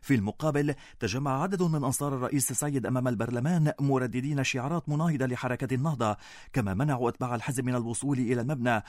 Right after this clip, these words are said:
ووقعت بينهم مناوشات تخللها رشق بالحجارة والزجاج. وفيما أيدت بعض القوى السياسية القرارات الرئاسية،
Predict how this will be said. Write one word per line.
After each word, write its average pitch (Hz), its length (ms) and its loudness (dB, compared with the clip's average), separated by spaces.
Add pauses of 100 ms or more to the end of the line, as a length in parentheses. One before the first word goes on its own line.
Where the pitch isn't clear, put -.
(220)
ووقعت 123 680 0
بينهم 123 440 -2
مناوشات 120 520 0
تخللها 131 640 0 (280)
رشق 123 340 -2
بالحجارة 127 720 0
والزجاج. 104 720 -2 (400)
وفيما 151 460 4
أيدت 196 360 -2
بعض 139 160 0
القوى 120 260 0
السياسية 120 440 0
القرارات 131 480 -2
الرئاسية، 139 600 0